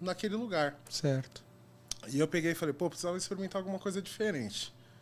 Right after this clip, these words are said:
Speaker 1: Mas até então o quê? E aí surgiu, por um acaso,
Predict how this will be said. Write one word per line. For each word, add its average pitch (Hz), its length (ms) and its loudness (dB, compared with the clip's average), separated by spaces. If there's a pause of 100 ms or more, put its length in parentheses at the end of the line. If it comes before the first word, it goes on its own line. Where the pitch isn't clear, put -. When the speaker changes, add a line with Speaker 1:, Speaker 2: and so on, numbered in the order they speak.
(380)
Speaker 1:
Mas 123 160 -2
até 135 180 -2
então 175 240 0
o 190 40 0
quê? 127 260 -2 (680)
E 196 120 6
aí 233 100 12
surgiu, 240 540 6
por 220 180 8
um 214 100 8
acaso, 208 680 4